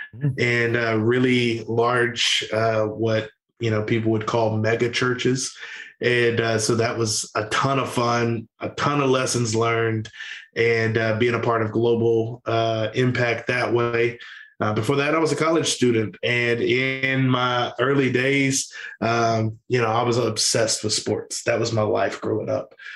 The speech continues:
Speaker 2: Um, baseball, American football, um,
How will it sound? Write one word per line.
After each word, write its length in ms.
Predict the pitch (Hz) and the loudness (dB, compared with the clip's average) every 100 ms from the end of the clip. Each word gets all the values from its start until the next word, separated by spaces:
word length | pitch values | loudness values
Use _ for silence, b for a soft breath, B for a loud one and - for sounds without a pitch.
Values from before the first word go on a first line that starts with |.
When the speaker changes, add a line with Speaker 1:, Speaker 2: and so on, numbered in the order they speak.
| B - | B -6
Speaker 2:
Um, 320 | 107 104 107 | -4 -2 -2
baseball, 960 | 117 131 123 - 127 120 117 117 117 | 0 0 0 0 2 2 2 2 0
American 480 | 110 113 120 117 113 | 0 0 0 0 -2
football, 800 | 110 117 113 113 110 110 107 B B B - | 0 0 2 2 2 2 0 B B B -4
um, 1120 | 107 107 107 107 104 101 98 101 101 101 107 | 0 2 2 2 0 -2 -6 -10 -12 -12 -14